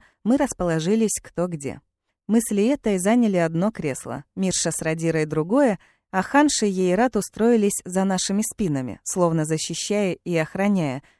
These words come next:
за что получили одобрительный взгляд декана. "Итак, что мы имеем?" начал Лимар. "Вы обе кому-то очень сильно понадобились.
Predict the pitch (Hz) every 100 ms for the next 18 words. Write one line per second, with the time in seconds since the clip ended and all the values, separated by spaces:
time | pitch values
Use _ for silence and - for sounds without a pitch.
0 | - 170 170 294 277 214 170 - 247 208
1 | 165 156 165 220 220 190 175 160 156 151
2 | 156 202 - 135 127 - _ _ _ _
3 | _ _ 226 220 156 - - - 226 240
4 | 247 247 226 156 135 127 - _ 165 147
5 | - 156 156 175 139 - _ _ _ _
6 | _ 170 196 226 302 247 233 196 185 247
7 | 220 208 185 170 - 156 - 233 240 233
8 | 220 208 196 147 143 135 131 - -